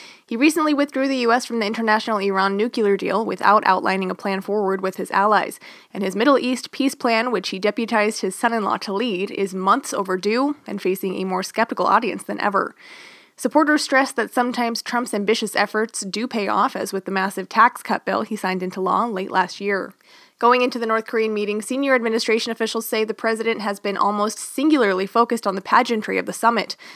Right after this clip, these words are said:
including the suspenseful rollout of details. He has not, however, been deeply engaged in briefing materials on North Korea's nuclear program.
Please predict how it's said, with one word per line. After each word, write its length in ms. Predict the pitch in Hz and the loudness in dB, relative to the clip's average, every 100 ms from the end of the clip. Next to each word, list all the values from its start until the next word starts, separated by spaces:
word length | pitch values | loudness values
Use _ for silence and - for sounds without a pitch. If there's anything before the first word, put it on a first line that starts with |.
| - | -18
including 380 | - 196 190 190 | -12 -6 -4 -2
the 80 | 190 | -2
suspenseful 640 | 190 180 - 214 214 196 185 | -4 -6 0 0 0 -4 0
rollout 400 | 202 208 - - | 4 4 4 0
of 120 | 175 | -6
details. 560 | 202 202 185 156 - - - - _ _ | -6 -2 -2 -4 -8 -16 -20 -20 _ _
He 120 | 226 | 0
has 120 | 202 | 2
not, 380 | 208 285 214 - | 4 6 4 0
however, 320 | 196 - 226 | -4 0 0
been 180 | 214 196 | 0 -2
deeply 340 | 208 220 196 | -4 0 0
engaged 440 | 185 185 196 214 190 | 0 -2 -4 -6 -6
in 80 | |
briefing 280 | 196 196 196 | -4 -4 -4
materials 520 | 190 - 185 185 226 | -6 -4 -2 -2 -4
on 160 | - 190 | -4 -4
North 240 | 185 196 | -2 -4
Korea's 360 | - 214 180 180 | -4 -4 -4 -4
nuclear 360 | 190 214 185 - | -6 -2 -2 -2
program. 560 | - - - - 196 | -4 -2 -2 -4 -6